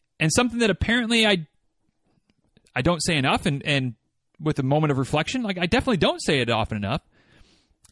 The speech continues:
is that th-, this general advice really only is, is useful, and certainly can, can, you only get the most out of it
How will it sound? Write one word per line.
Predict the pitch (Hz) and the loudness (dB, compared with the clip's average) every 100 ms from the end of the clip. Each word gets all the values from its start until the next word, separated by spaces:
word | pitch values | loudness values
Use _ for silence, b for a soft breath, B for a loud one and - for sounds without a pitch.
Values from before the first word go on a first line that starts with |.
| _ | _
is | 185 190 | 2 4
that | 226 208 170 | 2 0 -4
th-, | - | -8
this | 156 190 147 | 0 2 2
general | 165 226 262 254 | 2 2 4 2
advice | 208 240 285 320 - - _ _ | 2 2 2 0 -4 -6 _ _
really | 151 143 233 269 247 214 - _ _ _ | -10 0 2 4 4 2 -4 _ _ _
only | 190 226 226 208 | 2 4 6 6
is, | 180 147 - | 4 2 0
is | 165 139 120 | 0 0 2
useful, | 156 240 - 277 330 - b b b b b | 0 0 0 0 0 -2 b b b b b
and | 160 160 | -2 2
certainly | 320 285 233 208 190 175 - | 2 4 6 6 4 -2 -2
can, | 202 180 - - | 0 0 -4 -2
can, | 185 165 - _ _ _ _ _ _ | 0 0 -6 _ _ _ _ _ _
you | 185 | 2
only | 214 | 4
get | 196 185 | 2 0
the | |
most | 160 220 208 185 | 2 4 2 2
out | 247 285 | 0 2
of | 147 | 2
it | 139 | 0